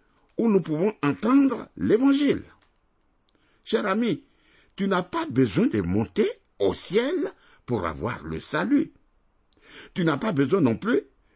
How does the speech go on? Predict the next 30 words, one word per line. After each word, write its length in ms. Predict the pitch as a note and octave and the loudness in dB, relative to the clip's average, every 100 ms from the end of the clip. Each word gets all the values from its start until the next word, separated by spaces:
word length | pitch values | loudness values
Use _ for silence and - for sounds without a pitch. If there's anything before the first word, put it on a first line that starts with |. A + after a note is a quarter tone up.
| - | -2
de 100 | G#2+ | -2
traverser 640 | - A#2+ G#2 A2+ - F#3+ | -2 -8 -6 -6 -2 0
les 240 | C#3 G2+ | 2 2
océans, 400 | B2 D#3+ A#3+ C4+ - _ _ _ - - - | 2 0 -2 -2 -4 _ _ _ -20 -20 -10
d'aller 560 | F2 C3+ C#3 D3+ G#2+ - | 0 4 6 6 4 -2
dans 200 | - F2+ | -4 -4
tel 340 | E2 B2+ G#2+ - - | 0 2 2 0 -6
ou 100 | G2+ | -4
tel 240 | G#2+ G2+ | 0 2
endroit 540 | F2 D#2 F2+ A#2+ - _ - | 0 -2 -2 -2 -2 _ -8
pour 140 | F#2+ | -2
le 120 | G2 | -2
chercher. 600 | G2 D#3+ D#3 - C4+ D#4 - _ _ _ _ _ _ | 0 -2 -2 -2 -2 -2 -10 _ _ _ _ _ _
Il 140 | G#3 A3 | -2 -2
est 100 | - | -2
près 160 | G#3+ | -2
de 120 | C#3+ | 0
toi. 280 | A#2 - - - _ _ _ | -2 -4 -14 -18 _ _ _
Il 160 | - G#2 | -4 -2
est 120 | F#2 | -2
près 160 | A#2 A2 | -4 -4
de 80 | E2+ | -4
toi. 260 | - - - _ _ _ _ _ _ - - - | -8 -18 -20 _ _ _ _ _ _ -20 -12 -4
Vois-tu, 420 | D#3+ F#3 - D#4+ C5 _ _ _ - - _ | 0 0 4 4 4 _ _ _ -20 -20 _
il 160 | G3+ | 0
est 180 | F#3+ F#3 | 0 2
aussi 300 | G#3+ G#3 D4 | 0 0 -6
près 300 | D#4+ C#4 C#4 | -6 -2 -2
de 120 | G#3+ | 0
toi 420 | E3 - G#3+ C#4+ | -2 0 0 0